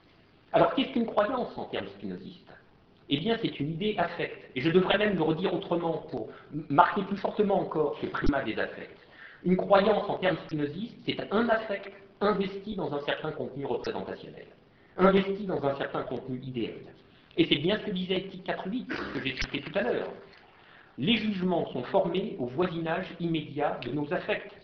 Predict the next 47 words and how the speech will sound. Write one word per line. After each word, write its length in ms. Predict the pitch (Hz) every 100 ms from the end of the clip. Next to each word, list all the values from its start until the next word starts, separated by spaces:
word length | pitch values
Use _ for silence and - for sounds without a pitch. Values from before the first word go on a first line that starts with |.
| - 151
Ils 140 | 131
sont 200 | - 185
intégralement 500 | 160 143 131 120 123
dans 140 | 120 110
leur 140 | 113
orbite. 260 | 110 - - - - _ _ - - - - -
Alors 200 | 196 196
tout 120 | 233
ça 140 | 220 233
est 60 |
parfaitement 440 | - - 185 170 156
insupportable 640 | - - 180 233 247 135
pour 120 | 143 123
la 120 | -
science 220 | 120 -
économique, 580 | - 104 98 92 - - -
qui 80 | 151
continue 460 | 156 - 160 202
tête 260 | - 156 139
baissée 340 | 165 - 226
de 120 | 165
nourrir 280 | 139 143 165 -
ses 100 | 131
dogmes 340 | 160 208 190
de 80 | 127
la 100 | 123
valeur 260 | 135 156 160
substantialiste 760 | - - 123 - 135 185 -
et 60 | 120
de 80 | 117
la 120 | 113
valeur 240 | 120 139
objective. 640 | 120 117 - - 233 120 - - - - _ - - -
Et 40 |
alors 120 | 175 -
sous 80 | 240
ce 80 | -
rapport, 340 | 180 269 180
vous 120 | 170
pourriez 280 | 175 147 165
mettre 220 | 180 -
ensemble 440 | 139 - 233 156 131
les 120 | 139
courants, 400 | 170 - 220 202
les, 140 | 135
alors 200 | 127 127
que, 60 | -